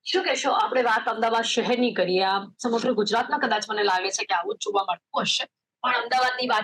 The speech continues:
કરીએ, મેગા સિટી છે, બહુ ડેવલપમેન્ટ આપણે જોઈ રહ્યા છે, ક્યાંક મેટ્રો સિટી થઈ રહી છે, ક્યાંક બુલેટ ટ્રેન ચાલી રહી છે, ક્યાંક મોલ્સ ખુલી રહ્યા છે, ક્યાંક ઊંચી બિલ્ડિંગો બની રહી છે, એ બધું પણ અનિવાર્ય છે. અને આ બધાની વચ્ચે આપણે જોઈ રહ્યા છે કે બે હજાર બારની સરખામણીએ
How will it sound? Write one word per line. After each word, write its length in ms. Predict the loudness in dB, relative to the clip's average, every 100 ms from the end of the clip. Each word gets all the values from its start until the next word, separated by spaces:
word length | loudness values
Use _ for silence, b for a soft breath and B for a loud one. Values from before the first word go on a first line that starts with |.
| 0
કરીએ, 260 | 0 2 2
મેગા 280 | 2 2
સિટી 340 | 0 -2 -2 -2
છે, 120 | 0
બહુ 160 | 2 2
ડેવલપમેન્ટ 600 | 2 2 0 0 0 0
આપણે 260 | 0 0
જોઈ 200 | 0 0
રહ્યા 200 | 0 -2
છે, 180 | -2 -2
ક્યાંક 200 | -2 -6 -8
મેટ્રો 240 | -10 -6
સિટી 260 | -4 -6 -6
થઈ 180 | -4
રહી 140 | -2 -4
છે, 120 | -6
ક્યાંક 180 | -10 -10
બુલેટ 240 | -4 -4 -2
ટ્રેન 180 | -6 -2
ચાલી 300 | -4 -2 0
રહી 220 | 0 0
છે, 300 | 0 2 0
ક્યાંક 480 | 0 -2 0 -2 2
મોલ્સ 300 | 4 4 0 -6
ખુલી 160 | -2
રહ્યા 240 | 0 2 2
છે, 240 | 2 2
ક્યાંક 260 | 0 -6 -6
ઊંચી 200 | -4 -2
બિલ્ડિંગો 420 | -2 0 2 2
બની 200 | 2 2
રહી 180 | 2 2
છે, 280 | 0 0 B B B -20 _ 0
એ 60 |
બધું 240 | 2 4 2
પણ 100 | 2
અનિવાર્ય 440 | 0 0 2 2
છે. 140 | 2 0
અને 100 | 0
આ 40 |
બધાની 460 | -2 -2 -2 0 0
વચ્ચે 300 | -2 0 0
આપણે 320 | 0 0 -2
જોઈ 200 | -2 -2
રહ્યા 200 | 0 0
છે 180 | -2 -6
કે 80 |
બે 140 | -2 -2
હજાર 220 | 0 -2
બારની 360 | -2 -6 -4 -4
સરખામણીએ 680 | -4 -4 -8 -10 -10 -10